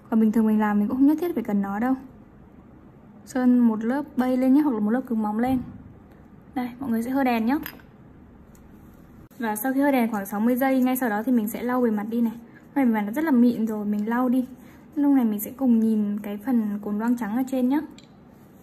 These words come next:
Đây. Đúng thật sự đây là vân đá, vân đá hoa khô luôn rồi mọi người ơi.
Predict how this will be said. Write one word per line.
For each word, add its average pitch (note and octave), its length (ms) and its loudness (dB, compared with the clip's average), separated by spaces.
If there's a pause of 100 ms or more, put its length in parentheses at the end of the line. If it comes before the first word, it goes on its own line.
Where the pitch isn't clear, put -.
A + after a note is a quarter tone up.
(100)
Đây. A#3+ 140 -8 (2750)
Đúng A#3 200 2
thật E4+ 160 -2
sự - 160 -4
đây A3+ 140 -2
là A3+ 760 -2
vân B3 220 4
đá, G#3 380 -2 (500)
vân B3 220 6
đá G#3+ 380 0 (200)
hoa B3 120 2
khô B3 240 0
luôn B3 140 4
rồi A3 100 2
mọi A3 120 -4
người G#3 140 -4
ơi. A#3+ 260 0